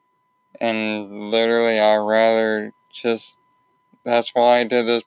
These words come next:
podcast, was for me and to help you and other people out in this world, because you, all of you deserve it.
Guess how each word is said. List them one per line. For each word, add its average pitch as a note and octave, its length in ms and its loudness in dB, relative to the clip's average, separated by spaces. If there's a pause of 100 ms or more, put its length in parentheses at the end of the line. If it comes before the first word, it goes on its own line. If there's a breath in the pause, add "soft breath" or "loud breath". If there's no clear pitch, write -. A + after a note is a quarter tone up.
podcast, A2+ 680 0
was A2 240 -2
for A2 200 -6
me A2 420 -2
and G#2 400 -4
to A#2 180 -10
help A2+ 340 0 (320)
you A#2 440 -2
and A2 380 -4 (880)
other B2 240 2
people A#2+ 380 0
out A#2 280 4
in A#2 80 -2
this A2+ 240 -4
world, A#2+ 380 2
because G2+ 540 -6
you, A2 640 -10
all B2+ 260 2
of A#2+ 120 -2
you A#2 180 0
deserve G#2+ 560 0
it. G2 300 -6